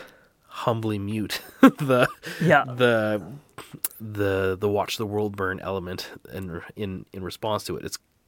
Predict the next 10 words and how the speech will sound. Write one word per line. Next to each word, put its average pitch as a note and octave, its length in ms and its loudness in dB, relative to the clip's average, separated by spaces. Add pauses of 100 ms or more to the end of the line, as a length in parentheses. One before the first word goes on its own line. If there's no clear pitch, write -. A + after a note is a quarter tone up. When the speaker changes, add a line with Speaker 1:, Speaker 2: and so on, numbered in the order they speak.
(500)
Speaker 2:
Yeah, F3 160 2
it E3+ 80 6
also G3 240 4
determines D#3+ 500 0
how D3+ 140 4
the D3 100 -2
rest D3 420 0
of D3+ 80 0
the C#3 80 4
world C3+ 360 0